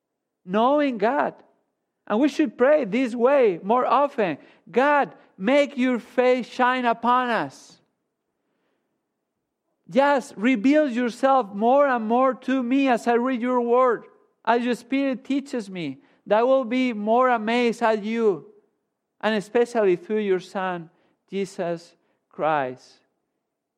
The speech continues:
He is the one who revealed God to ourselves. This is, should be our prayer. This is the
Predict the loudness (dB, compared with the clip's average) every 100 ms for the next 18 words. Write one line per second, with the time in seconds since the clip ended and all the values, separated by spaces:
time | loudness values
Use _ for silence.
0 | _ -4 0 0 2 0 0 0 -2 -6
1 | -6 -4 -4 -6 -4 -4 -4 -8 _ _
2 | _ _ _ -8 -2 0 -2 -6 _ _
3 | _ -8 -6 -6 -10 -10 -8 -8 -12 _
4 | _ _ _ _ _ _ _ _ _ -8
5 | -6 -2 -2 -2 -16 -8 -2 -2 0 2
6 | 0 -2 -4 -2 -2 -4 -2 0 0 -2
7 | -8 _ -6 -2 0 0 0